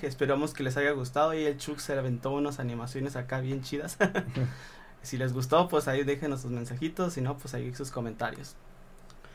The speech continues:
Speaker 2: Ok, pues bueno, este, tuvimos algunas noticias muy interesantes,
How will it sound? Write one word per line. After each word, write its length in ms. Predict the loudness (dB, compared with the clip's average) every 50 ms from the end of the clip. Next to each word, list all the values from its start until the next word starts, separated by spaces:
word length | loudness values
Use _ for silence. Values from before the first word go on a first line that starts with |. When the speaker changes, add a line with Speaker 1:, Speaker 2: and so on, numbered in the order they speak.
| -12 0
Speaker 2:
Ok, 240 | 2 2 4 6 6 6 6 6 2 -2 -8 -14 -18 -18 -18 -10 0
pues 100 | 2 6
bueno, 320 | 8 8 8 8 6 4 2 -6 -12 -16 -8 0
este, 480 | 2 4 4 4 6 6 8 8 8 4 2 -10 -16 -20 -18 -4 2
tuvimos 280 | 4 6 6 6 6
algunas 280 | 6 6 8 6 6 6
noticias 400 | 4 2 0 0 -2 0 0 0
muy 180 | 0 0 0
interesantes, 1120 | 0 2 4 6 6 6 6 6 6 6 6 4 4 4 4 4 6 4 0 -4 -6 -8